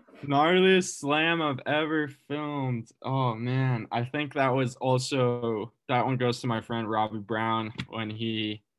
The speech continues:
I was filming some street with him and he, uh, tacoed a donkey dink on this flat down and broke four ribs, p-, punctured a lung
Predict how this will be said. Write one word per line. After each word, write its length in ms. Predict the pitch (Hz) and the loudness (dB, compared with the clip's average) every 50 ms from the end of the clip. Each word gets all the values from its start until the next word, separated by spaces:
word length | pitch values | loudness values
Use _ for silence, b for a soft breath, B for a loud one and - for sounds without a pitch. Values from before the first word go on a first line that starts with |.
| _ _ _ _ - | _ _ _ _ -4
I 60 | 107 113 | -2 -2
was 100 | 117 - | -2 -2
filming 240 | - 120 120 117 113 | -2 -2 -2 -2 -2
some 160 | 113 - 110 | -4 -6 -10
street 260 | - - - 117 117 | -10 -4 -2 -2 0
with 200 | 110 110 107 - | 0 -2 -4 -4
him 140 | 113 107 107 | -6 -4 -4
and 160 | 104 104 104 | -4 -6 -6
he, 320 | 101 104 110 113 113 110 110 | -6 -6 -4 -4 -4 -2 -4
uh, 240 | 104 101 101 95 95 - - | -4 -4 -4 -6 -8 -8 -4
tacoed 460 | - 110 104 107 107 - 117 110 104 | 0 0 0 0 0 -2 -4 -4 -4
a 40 | 101 | -6
donkey 420 | 98 101 104 101 104 101 - 113 | -6 -4 -2 -2 -2 -4 -6 -8
dink 320 | 104 104 104 101 98 95 - | -8 -6 -8 -8 -8 -8 -8
on 100 | 98 95 | -8 -8
this 160 | 95 92 - | -8 -10 -10
flat 300 | - - 107 107 107 101 | -6 -2 0 0 0 -2
down 300 | - 107 101 98 104 101 98 | -4 -6 -8 -6 -8 -8 -8
and 140 | 98 95 - _ _ _ _ _ _ _ _ - | -10 -12 -12 _ _ _ _ _ _ _ _ -6
broke 300 | - 143 139 139 131 131 | 0 2 2 2 2 0
four 480 | - - - - 143 143 139 139 139 139 | -4 -12 -8 -4 0 2 4 4 4 4
ribs, 640 | 135 135 131 135 135 135 135 135 135 131 131 - | 4 4 4 4 4 4 4 2 0 0 -4 -6
p-, 140 | - - - _ - | -8 -12 -20 _ -12
punctured 500 | - - 139 139 139 131 - 147 139 135 | -6 -4 -2 -2 -2 -2 -2 -2 0 0
a 60 | 131 | 0
lung 600 | 123 123 123 120 123 123 123 123 123 127 131 131 | 0 2 2 2 2 2 2 0 0 0 -2 -2